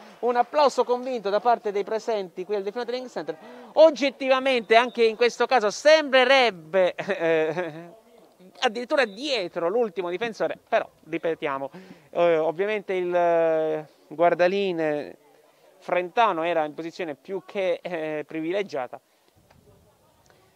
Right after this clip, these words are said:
Ovviamente non è, eh, non c'è, non c'è la var. <laughs> Facciamo questa piccola battuta, noi potremo rivedere le immagini e, e commentarle, sembrerebbe dietro, però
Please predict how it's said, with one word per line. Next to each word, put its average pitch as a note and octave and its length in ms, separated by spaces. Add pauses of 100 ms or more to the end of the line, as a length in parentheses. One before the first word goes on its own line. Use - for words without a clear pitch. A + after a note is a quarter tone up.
(140)
Ovviamente E3+ 720
non E3 300
è, F3 240
eh, D3 480
non D3+ 220
c'è, E3 140 (160)
non D#3 120
c'è E3+ 160
la E3 120
var. C#3 440 (380)
<laughs> F3+ 400 (520)
Facciamo D3+ 320
questa D3+ 300
piccola D#3 500
battuta, D#3+ 640
noi D#3 160
potremo D3+ 400
rivedere D#3 360
le D3+ 80
immagini D#3+ 680 (320)
e, F3+ 260
e F3 160
commentarle, E3 800
sembrerebbe F3+ 880
dietro, C3 360
però D3 200